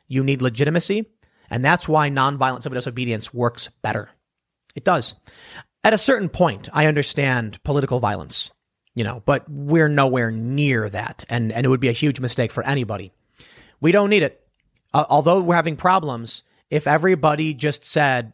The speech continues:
"I, I object," then that would be the end of it. That's all we need to happen.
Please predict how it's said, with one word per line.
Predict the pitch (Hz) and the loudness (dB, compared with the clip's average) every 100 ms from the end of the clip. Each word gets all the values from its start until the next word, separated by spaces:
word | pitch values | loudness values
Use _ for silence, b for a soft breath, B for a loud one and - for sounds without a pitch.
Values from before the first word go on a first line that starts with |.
| - | -4
"I, | 127 131 123 | -2 -2 -2
I | 123 | -2
object," | 127 123 143 190 - - _ _ _ _ _ _ _ | -2 -2 0 0 -2 -20 _ _ _ _ _ _ _
then | 127 160 | -2 0
that | 175 190 | 2 2
would | 202 | 0
be | 240 | 0
the | 240 | 0
end | 302 | 0
of | 208 | -4
it. | - _ _ _ _ _ _ - | -6 _ _ _ _ _ _ -16
That's | - | -2
all | 143 | 0
we | 156 | 0
need | 160 | 0
to | 147 | 0
happen. | 156 131 | -2 -4